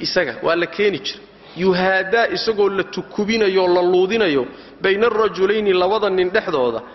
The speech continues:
xataa yuqaama ilaa la istaajiyo fi safi safka dhexdiisa la soo istaajiyo." Bimacnaa, ninka kici kari waaye oo xataa soo socon kari waaye, marmar waxaa dhici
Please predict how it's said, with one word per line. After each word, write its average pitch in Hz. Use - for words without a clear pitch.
xataa 208
yuqaama 196
ilaa 190
la 196
istaajiyo 175
fi 175
safi -
safka -
dhexdiisa 175
la 147
soo 151
istaajiyo." -
Bimacnaa, 151
ninka 202
kici 190
kari 196
waaye 175
oo 151
xataa 160
soo 190
socon 190
kari 190
waaye, 110
marmar 180
waxaa 185
dhici 180